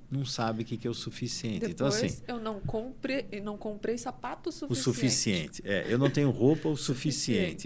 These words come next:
Speaker 2: Suficiente.
Speaker 1: Nunca tem o tal do
Speaker 2: Nunca.
Speaker 1: suficiente.
Speaker 2: Nunca tá bom.
Speaker 1: É porque esse suficiente é uma dinâmica interessante, já que falou da fase oral, é assim.
Speaker 2: É.
Speaker 1: A criança come. Aí chega uma hora que foi o suficiente pra criança. Foi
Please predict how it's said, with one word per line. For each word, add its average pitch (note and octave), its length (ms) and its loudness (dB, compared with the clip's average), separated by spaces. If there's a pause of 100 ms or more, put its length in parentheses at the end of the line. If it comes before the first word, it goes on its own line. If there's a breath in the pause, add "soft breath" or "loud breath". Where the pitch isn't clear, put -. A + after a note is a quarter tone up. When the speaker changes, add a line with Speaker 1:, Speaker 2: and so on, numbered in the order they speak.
Speaker 2:
Suficiente. A#2+ 100 -8
Speaker 1:
Nunca A3 460 8
tem F#3 340 6
o - 60 4
tal A#2 240 6
do G#2 100 2
Speaker 2:
Nunca. - 60 2
Speaker 1:
suficiente. F3+ 1000 -2
Speaker 2:
Nunca A#3+ 300 -4
tá B3 120 -6
bom. F#3 180 -6 (360 loud breath)
Speaker 1:
É B2+ 100 0
porque C3+ 280 -2
esse E3 280 4
suficiente G#2+ 1000 -2
é G2+ 40 0
uma G#2 380 -2
dinâmica F#2+ 580 -4
interessante, E2 840 -6
já F2+ 180 -4
que E2 80 -10
falou F2 300 -4
da E2 140 -2
fase - 320 -8
oral, E2+ 280 -2
é F2 60 -2
assim. - 300 -8
Speaker 2:
É. - 100 -12 (1000 loud breath)
Speaker 1:
A G#2+ 60 -6
criança B2 460 0
come. D#2+ 580 -4 (200)
Aí F#2+ 180 -4
chega A2 200 0
uma G#2+ 140 -2
hora A2 180 0
que B2+ 80 -10
foi C#3+ 140 -2
o C3+ 40 -2
suficiente C#3 840 -4
pra - 160 -8
criança. - 540 -8 (220)
Foi A#2+ 360 4